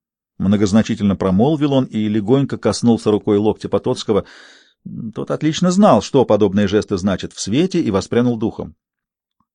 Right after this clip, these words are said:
«Но вы же знаете современных молодых людей», продолжал сенатор, убирая руку. «Хорошо, я поговорю с Александром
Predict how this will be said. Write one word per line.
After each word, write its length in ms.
«Но 160
вы 80
же 120
знаете 360
современных 640
молодых 320
людей», 400
продолжал 400
сенатор, 480
убирая 400
руку. 300
«Хорошо, 720
я 260
поговорю 480
с 100
Александром 680